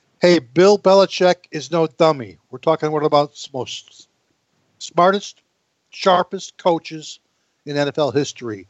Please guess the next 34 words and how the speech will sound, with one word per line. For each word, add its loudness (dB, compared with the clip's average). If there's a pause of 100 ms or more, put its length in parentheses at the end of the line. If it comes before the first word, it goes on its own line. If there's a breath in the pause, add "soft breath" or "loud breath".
(480)
He -2
knows 4
when -2
it's -6
advantageous -2
to -10
get 0
into -4
a -2
shootout 0
with -4
another -2
team -6 (360 soft breath)
and -8
to -4
quicken -2
the 0
pace 0
of -14
play 2
considerably. -2 (600)
He 0
knows 4
when -2
to 2
pull -2
back 0
the -6
reins 0
and -6
slow 2
down 2
a -6
game. -2